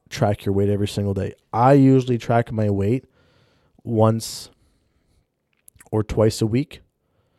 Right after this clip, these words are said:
Okay, maybe once at the beginning of the week. So my beginning of the week is, is, is, uh, Sunday.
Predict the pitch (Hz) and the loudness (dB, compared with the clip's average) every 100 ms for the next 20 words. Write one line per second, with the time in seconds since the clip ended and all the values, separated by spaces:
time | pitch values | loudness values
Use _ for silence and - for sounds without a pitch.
0 | _ _ _ _ _ _ - - 120 143 | _ _ _ _ _ _ -10 -4 -2 -4
1 | _ _ _ _ _ _ _ _ _ - | _ _ _ _ _ _ _ _ _ -2
2 | 117 113 113 110 107 - _ _ _ _ | 0 2 2 2 2 -4 _ _ _ _
3 | _ _ - 156 202 - 113 151 113 110 | _ _ -10 -6 -6 -6 -8 -2 -2 0
4 | 110 104 117 - _ _ _ _ _ _ | -2 -2 -4 -8 _ _ _ _ _ _
5 | - - 98 87 - 110 113 110 110 117 | -8 0 0 -2 -8 -4 -4 -4 -2 0
6 | 120 110 107 107 110 98 127 - 104 101 | 0 2 0 0 -2 -4 -10 -8 -6 -6
7 | - - _ _ _ _ _ _ _ _ | -10 -20 _ _ _ _ _ _ _ _
8 | _ _ _ _ _ 110 101 104 92 90 | _ _ _ _ _ -4 -4 -2 -4 -4
9 | - 110 107 117 | -2 0 2 0